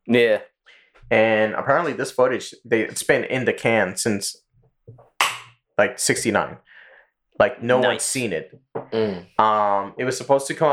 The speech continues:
Speaker 2: out in theaters, uh,
Speaker 3: <clears throat>
Speaker 2: last year. It's
Speaker 1: Yeah.
Speaker 2: supposed to be, uh, you know, just regular two-hour documentary.
Speaker 1: Yeah.
Speaker 2: Obviously, covid happened, theater shut down, movie never, was never released. Disney ended up buying it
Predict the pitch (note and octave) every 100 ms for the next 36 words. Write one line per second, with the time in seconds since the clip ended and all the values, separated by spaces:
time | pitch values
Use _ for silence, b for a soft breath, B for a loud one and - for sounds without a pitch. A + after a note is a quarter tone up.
0 | B2+ - A#2+ - B2 A#2+ A#2 G#2+ G#2 A2+
1 | G#2+ G#2 G2 F#2+ - - - F#2+ - C#3
2 | B2 - _ _ - - D3 A#2+ A2+ -
3 | A2 G2+ F#2+ F#2 - D#3+ B2+ G#2+ - -
4 | G#2 G#2+ G2+ G3+ A#2+ G#2+ G#2+ G2 G2 -
5 | F#2+ - C3+ - B - C3 A2+ - _
6 | _ _ _ _ - - G2+ G2 - G2+
7 | A#2+ G#2+ A2 A#2 G#2+ - A2 - A2 G#2
8 | G2 - G2 B2 C3 B2+ B2+ b b _
9 | _ - A#2 A2+ G#2+ G#2 - A2+ A#2 A2+
10 | G2+ G2 F#2+ D#2+ - - - _ _ -
11 | B2 B2 A#2 G2+ F#2+ F2 - A2+ A#2 A2
12 | F2+ B1+ -